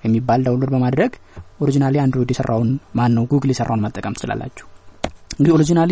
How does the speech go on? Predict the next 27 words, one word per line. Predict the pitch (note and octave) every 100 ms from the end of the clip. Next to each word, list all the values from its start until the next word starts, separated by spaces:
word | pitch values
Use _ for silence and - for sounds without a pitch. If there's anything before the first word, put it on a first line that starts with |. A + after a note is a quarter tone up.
| G3
ጉግል | E3 E3+
የሰራውን | D3 C#3+
መጠቀም | C#3+ C#3 C#3+
ለምንድን | D#3 E3+ F#3+
ነው? | B3 C4+ - -
በአክሰሲቢሊቲ | C3 - D3+ C#3+ C3+ B2+ B2
ማለትም | A2+ A#2 D#3+ A#3 -
ከቶክባክ | - C3+ - A#2+ -
ጋር | B2
ለመጠቀም | B2 B2+ B2 G#3+ C#4+ - - - -
በጣም | D3 C#3
የተሻለው | C3 C3 B2+ C#3+ F3+ G3+ - A#2
የጉግል | A2 A2 A2 B2 B2+ G#2
በመሆኑ | G#2 G2 A2+ G2
ነው። | F#2+ A2+ - - - -
በእርግጥ | A2 C3 C#3+
ከሂዋዌ | - C3 A#2+ B2+ B2 A#2+
አንጻ-፣ | A#2+ C2+ - - -
አንጻር | A#2 A2+ B2+
ደግሞ | E3
የሳምሰንግ | G#3 C3+ A2 C#3 C3+
የተሻሉ | B2+ - A#2+ A2+
ናቸው። | A2 - A#3 C#4 - -
ከሁለቱም | - C#3+ C#3+ C#3+ C3+ A2
ግን | A#2 G#3+
የጉግል፣ | B2+ A#2+ A#2 A2+ C3 - -
እ፣ | G#2+